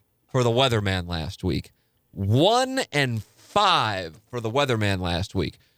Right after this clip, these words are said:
Producer Joe, two and four,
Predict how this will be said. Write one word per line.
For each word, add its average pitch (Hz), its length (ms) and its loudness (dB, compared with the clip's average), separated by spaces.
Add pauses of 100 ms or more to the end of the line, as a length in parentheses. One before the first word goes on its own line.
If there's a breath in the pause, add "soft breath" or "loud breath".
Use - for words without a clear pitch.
(160)
Producer 170 380 2
Joe, 156 280 2
two 262 420 0
and 143 400 0
four, 143 840 0